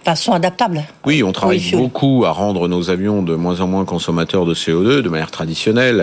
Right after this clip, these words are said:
Speaker 1: Pour éviter le
Speaker 2: aérodynamique,
Speaker 1: bashing.
Speaker 2: euh, les moteurs, et cetera, pour s'inscrire dans la transition énergétique et la, et la sobriété. Et,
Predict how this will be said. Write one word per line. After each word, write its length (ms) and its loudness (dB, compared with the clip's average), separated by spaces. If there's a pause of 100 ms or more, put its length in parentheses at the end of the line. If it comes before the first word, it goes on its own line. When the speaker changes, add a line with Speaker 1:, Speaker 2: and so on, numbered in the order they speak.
(120)
Speaker 1:
Pour 180 2
éviter 100 0
le 60 0
Speaker 2:
aérodynamique, 380 2
Speaker 1:
bashing. 440 2
Speaker 2:
euh, 40 0 (180)
les 140 2
moteurs, 540 2
et 40 -2
cetera, 320 0 (320)
pour 200 -6
s'inscrire 520 -2
dans 100 -2
la 120 -2
transition 480 -6
énergétique 680 -6
et 80 0
la, 380 -2
et 40 0
la 120 -4
sobriété. 680 0 (400)
Et, 240 2